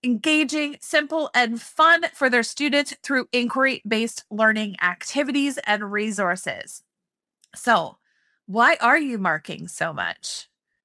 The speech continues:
We've talked so much. There's so many episodes in Teaching with Madly Learning. Over the last two hundred episodes, we've talked a lot about assessment, but one of the things we haven't talked about is what you need to stop marking. Let me be the first to tell you,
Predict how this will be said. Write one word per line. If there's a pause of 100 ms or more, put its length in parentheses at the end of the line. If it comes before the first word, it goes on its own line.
(180)
We've
talked
so
much.
There's
so
many
episodes (300)
in (300)
Teaching
with
Madly
Learning.
Over
the
last
two
hundred
episodes,
we've
talked
a
lot
about
assessment,
but
one
of
the
things
we
haven't
talked
about
is
what
you
need
to
stop
marking. (640)
Let
me
be
the
first
to
tell
you,